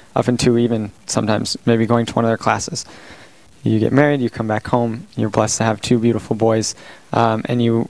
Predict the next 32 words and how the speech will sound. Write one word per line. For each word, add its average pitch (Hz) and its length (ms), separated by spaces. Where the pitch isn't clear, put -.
move 131 320
into 120 400
day-to-day 127 320
life, 117 320
and 117 260
people 135 220
just 120 240
don't 120 220
have 117 240
that 110 180
time. 117 320
And 127 100
so 127 160
the 117 120
time 135 460
that 113 180
is 117 220
really 131 160
required 120 480
to 117 140
build 120 280
deep, - 280
intimate - 360
friendships, - 520
it - 80
just 131 200
takes 151 200
a 143 40
lot 131 120
more. 120 180
We've 110 160
been, 117 300